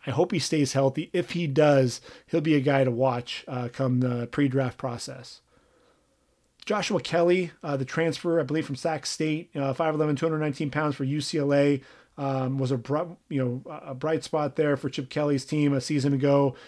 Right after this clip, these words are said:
Uh, twenty eighteen, uh, twelve hundred forty-three yards on the ground, twelve touchdowns, twenty-seven receptions out of the backfield as well. Six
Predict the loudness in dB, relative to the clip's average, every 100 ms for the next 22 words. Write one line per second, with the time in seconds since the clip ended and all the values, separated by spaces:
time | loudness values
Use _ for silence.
0 | -20 _ -8 -4 -2 0 0 -2 -4 -2
1 | 0 0 -4 -12 -16 -14 -2 0 2 2
2 | 2 2 0 0 -2 0 4 4 4 2
3 | 0 0 0 0 0 -2 -2 -2 -8 -8
4 | -6 -4 -2 -2 -4 -6 -4 -2 -2 -2
5 | -4 -4 -6 -4 -4 -2 -2 -4 -6 -6
6 | -6 -4 -4 -4 -4 -6 -8 -14